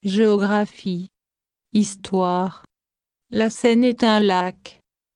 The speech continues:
Un virgule cinq P. Un fleuve. Une mer.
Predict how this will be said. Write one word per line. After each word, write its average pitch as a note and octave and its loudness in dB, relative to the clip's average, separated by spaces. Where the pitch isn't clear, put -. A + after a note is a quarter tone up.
Un G#3 4
virgule G#3 2
cinq G3 -2
P. F3+ 0
Un A3+ 2
fleuve. F#3 0
Une A3 6
mer. G3 0